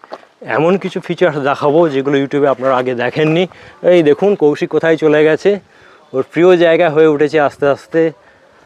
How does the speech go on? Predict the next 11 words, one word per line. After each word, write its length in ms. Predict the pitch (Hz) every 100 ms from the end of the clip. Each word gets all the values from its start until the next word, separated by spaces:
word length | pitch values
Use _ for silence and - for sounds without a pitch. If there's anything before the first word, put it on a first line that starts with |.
| _ _
গনগনিটা। 600 | 123 127 131 135 131 165 180 - - - -
আহ, 160 | 120 117 113
যেটার 240 | 151 156
কথা 140 | 156 160
বলছিলাম, 440 | 147 147 147 135
এই 80 | 135 123
দেখুন, 200 | - 117 _ _ _ _ - _ - _ _ _ _ - 139
ভৃগু 240 | 139 139 139
বা 60 |
এসকার্পমেন্ট 540 | 127 - 139 120 143 156
কত 120 | 131